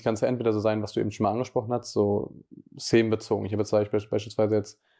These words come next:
äh, oder was wir auch eben schon mal besprochen hatten, Sport, ich habe jetzt die Unternehmer-, also Karriere, ich habe jetzt hier Finanzen, ich habe sonst was.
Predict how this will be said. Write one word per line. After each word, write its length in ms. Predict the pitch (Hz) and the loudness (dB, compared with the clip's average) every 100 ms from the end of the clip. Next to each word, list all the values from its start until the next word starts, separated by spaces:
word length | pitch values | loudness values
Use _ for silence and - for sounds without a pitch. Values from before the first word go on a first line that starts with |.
| _ _ _ - | _ _ _ 0
äh, 140 | 107 | 2
oder 200 | 104 104 | 4 2
was 200 | 98 104 | -2 -4
wir 140 | 104 104 | 2 2
auch 80 | 104 | 2
eben 200 | 107 110 | 0 -2
schon 120 | 107 | 0
mal 60 | 101 | -2
besprochen 300 | 101 110 107 | -2 -4 -2
hatten, 140 | 104 | -4
Sport, 380 | - - 117 113 | -2 0 2 2
ich 60 | 107 | -2
habe 100 | 104 | -4
jetzt 100 | 104 | -2
die 40 | |
Unternehmer-, 320 | 107 107 110 | -2 0 0
also 180 | 110 107 | 0 -2
Karriere, 500 | 98 113 117 117 113 | 0 2 2 4 2
ich 100 | 110 | 0
habe 120 | 107 | -2
jetzt 160 | 104 - | -4 -2
hier 220 | 107 107 | 2 2
Finanzen, 440 | 104 107 110 110 107 | 2 -2 -2 0 -2
ich 120 | 104 | -2
habe 120 | - | -2
sonst 240 | 110 117 | -2 0
was. 260 | 120 127 - | 2 2 -2